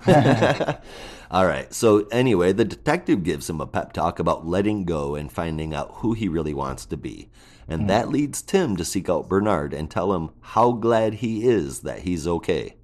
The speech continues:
Speaker 1: And then, after Bernard asks, he agrees to go out on a date with him. Whoa.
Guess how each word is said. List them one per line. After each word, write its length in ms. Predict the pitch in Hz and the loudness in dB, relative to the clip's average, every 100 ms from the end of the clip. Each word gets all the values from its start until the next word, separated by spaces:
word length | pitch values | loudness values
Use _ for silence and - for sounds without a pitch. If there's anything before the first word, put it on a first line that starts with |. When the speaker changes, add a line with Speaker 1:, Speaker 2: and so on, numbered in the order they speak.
| - _ - - _ _ | -20 _ -20 -20 _ _
Speaker 1:
And 240 | 73 76 73 | -8 -6 -2
then, 400 | 135 156 90 65 | 0 0 -4 -6
after 280 | 85 - | -8 -4
Bernard 520 | 78 - 90 92 78 - | -4 -2 2 0 0 -2
asks, 580 | 147 151 85 - - - _ - - - | 0 0 -2 -10 -14 -18 _ -20 -20 -16
he 220 | - 113 | 0 4
agrees 500 | 90 76 107 139 90 | 4 2 2 2 0
to 100 | - | -6
go 260 | 85 80 80 | -2 2 2
out 100 | 80 | 0
on 60 | 82 | -4
a 20 | |
date 320 | 73 82 - | -2 -2 -2
with 120 | 60 | -14
him. 200 | 60 - - _ _ - _ - _ - - - | -14 -16 -20 _ _ -20 _ -20 _ -20 -20 -20
Whoa. 680 | - 69 78 82 60 - | -16 -6 0 0 -2 -8